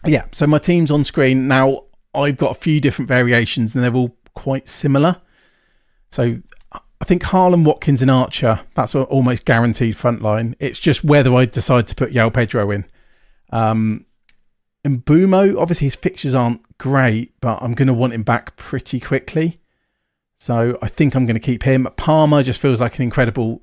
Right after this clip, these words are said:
enabler. Salah, that's the whole reason, <laughs> the whole reason I've wildcarded.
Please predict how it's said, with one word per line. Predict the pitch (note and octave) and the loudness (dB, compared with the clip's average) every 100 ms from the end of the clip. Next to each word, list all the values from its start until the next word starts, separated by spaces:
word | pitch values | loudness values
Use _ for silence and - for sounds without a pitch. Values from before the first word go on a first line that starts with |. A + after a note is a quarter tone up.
| _ | _
enabler. | B2+ A#2 A#2+ A#2+ A#2+ A#2 G#2 - - _ _ _ _ _ _ _ _ _ _ | -4 -2 -2 -2 -2 -4 -6 -14 -20 _ _ _ _ _ _ _ _ _ _
Salah, | - - C3 C#3 D3 - | -10 -2 2 2 0 -4
that's | E3 - - | -8 -8 -6
the | A#2+ | -6
whole | - B2 | -2 -2
reason, | A2+ A2+ A2+ G#2+ - - | -2 -2 -4 -8 -8 -8
<laughs> | - - | -6 -6
the | - | -6
whole | - D#3 | 0 0
reason | C3 C3 A#2+ B2+ | 2 0 2 0
I've | A#2+ | 2
wildcarded. | B2 A#2 - A2 A2 A2+ | 2 0 0 -2 -2 -4